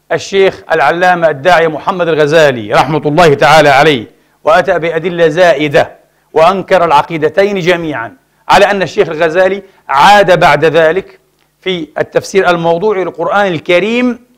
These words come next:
وفتح بابا لاحتمال أن ينزل عيسى، مع تأكيده أنه توفي وفاة طبيعية، مات كما يموت الأنبياء، لم يرفع حيا كما نعتقد،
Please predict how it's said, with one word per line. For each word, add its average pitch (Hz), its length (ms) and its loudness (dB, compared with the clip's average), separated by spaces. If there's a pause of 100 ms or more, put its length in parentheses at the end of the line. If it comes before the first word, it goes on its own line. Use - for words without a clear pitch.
(400)
وفتح 202 600 2
بابا 220 320 4
لاحتمال 208 800 0
أن 254 300 0
ينزل 226 580 0
عيسى، 139 440 -8 (640)
مع 202 220 2
تأكيده 196 680 -2
أنه 196 280 2
توفي 196 480 2
وفاة 180 260 4
طبيعية، 160 680 -2
مات 190 340 0
كما 180 220 0
يموت 180 340 0
الأنبياء، 160 680 0 (140)
لم 185 200 0
يرفع 156 260 -2
حيا 165 360 0
كما 151 260 -2
نعتقد، 175 420 -2